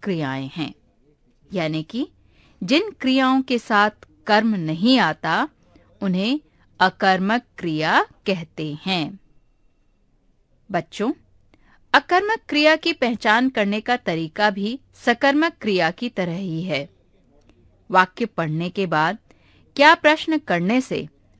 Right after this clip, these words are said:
अगर उत्तर नहीं मिलता है, तो वह क्रिया अकर्मक होती है। इस तरह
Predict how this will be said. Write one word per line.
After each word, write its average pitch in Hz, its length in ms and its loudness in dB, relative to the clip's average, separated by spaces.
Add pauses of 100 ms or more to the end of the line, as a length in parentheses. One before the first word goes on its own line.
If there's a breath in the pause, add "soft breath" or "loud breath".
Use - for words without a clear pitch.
(120)
अगर 196 240 2
उत्तर 196 580 -6 (200)
नहीं 185 340 2
मिलता 160 460 0
है, 196 280 -2 (420)
तो 269 100 2
वह 226 260 -2
क्रिया 180 480 -4 (220)
अकर्मक 175 540 -2
होती 165 340 -10
है। 165 240 -8 (840)
इस - 220 0
तरह 175 420 -4